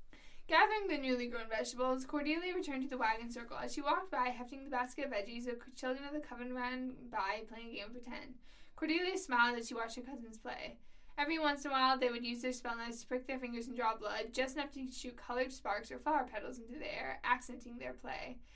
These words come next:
As Cordelia walked to the center of the clearing, her wound healed over, forming new skin. She herself had treated with some ointment so it didn't scar, but in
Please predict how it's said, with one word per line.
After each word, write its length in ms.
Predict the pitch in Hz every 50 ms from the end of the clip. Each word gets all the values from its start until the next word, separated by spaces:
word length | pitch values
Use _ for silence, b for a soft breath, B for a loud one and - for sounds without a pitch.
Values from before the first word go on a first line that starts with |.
| b b b b -
As 120 | 254 254
Cordelia 460 | - 294 285 294 370 349 339 349 330 285
walked 220 | 262 254 254 -
to 60 | 294
the 60 | 269
center 260 | - 269 262 262 294 302
of 60 | 302
the 60 | 320
clearing, 480 | 311 - 254 220 311 302 240 247 262 262
her 80 | 262 247
wound 280 | 233 226 233 247 254
healed 260 | - 294 285 294 269
over, 360 | 233 - - - 233 240 247 254
forming 340 | 254 247 240 226 233 233 226
new 140 | 233 233 226
skin. 420 | 226 - 247 254 - - 247 240 - - b b b b b b
She 140 | - - 285
herself 360 | 285 294 285 - 415 403 370
had 80 | 330 -
treated 220 | - 302 302 285
with 100 | 285 285
some 140 | 302 285 262
ointment 400 | 254 254 240 233 247 254 262 262
so 80 | 254
it 80 | 247 240
didn't 220 | - 240 269 285
scar, 340 | - - - 233 220 226 226 226
but 120 | 247 254
in 40 | 240